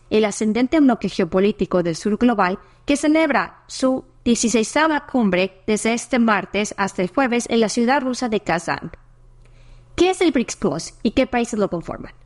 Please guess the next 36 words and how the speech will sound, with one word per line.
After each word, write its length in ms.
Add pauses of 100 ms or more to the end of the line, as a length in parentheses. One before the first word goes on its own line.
(320)
El 140
brics 280
Plus 340
es 160
una 140
alianza 320
geopolítica 840
más 260
similar 560
a 100
un 120
foro 300
de 140
debate 560
que 80
a 60
una 140
organización 500
en 80
sí 100
misma, 360 (320)
conformada 680
por 100
una 140
decena 320
de 100
países: 500
Brasil, 380
Rusia, 520
la 140
India, 420
China, 360
Sudáfrica, 840 (280)
Egipto, 640
Irán, 440
Etiopía 680